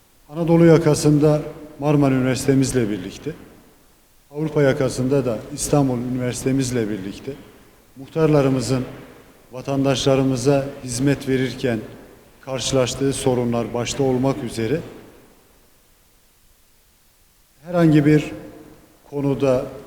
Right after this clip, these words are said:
öğrenmek istedikleri bilgiler, yine muhtarlığımızın temel esasları, genel hatlarıyla hap bilgi şeklinde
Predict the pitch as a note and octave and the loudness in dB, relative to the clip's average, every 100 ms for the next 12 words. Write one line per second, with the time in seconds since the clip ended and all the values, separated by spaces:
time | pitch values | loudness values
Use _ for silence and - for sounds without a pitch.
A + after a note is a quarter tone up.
0 | - C#3 C#3+ C#3+ C#3+ C#3+ - C3 A#2 - | -6 2 4 6 4 0 0 0 0 -6
1 | - B2+ A#2+ A#2+ - - - - C3 A#2+ | -8 -4 -4 -4 -8 -20 -20 -14 -12 -10
2 | A2+ G2+ F#2 - - - _ _ - D3 | -8 -8 -8 -14 -20 -20 _ _ -8 -2
3 | D3 C3+ - C#3 B2+ C#3 C3+ C3 C3 B2+ | 0 0 -4 -8 -4 -2 0 2 0 0
4 | C3 C3+ C3+ - - - C3+ C3+ C3+ C3 | 0 0 -4 -14 -20 -16 -8 -2 0 0
5 | - B2 - G#2 G2 F2 - - - _ | 2 0 0 -4 -4 -6 -12 -18 -20 _
6 | _ _ _ _ _ E3 E3+ E3+ B2 B2+ | _ _ _ _ _ -4 2 2 2 0
7 | - A2+ A2 A#2 C#3+ B2 D3 D#3+ - - | -2 -6 -4 -2 -4 -2 -2 -2 -4 -4
8 | C3+ B2+ D#3 - B2+ G#2+ G#2+ G#2+ A2+ E3 | -2 -2 -2 0 0 0 -6 -6 -2 -4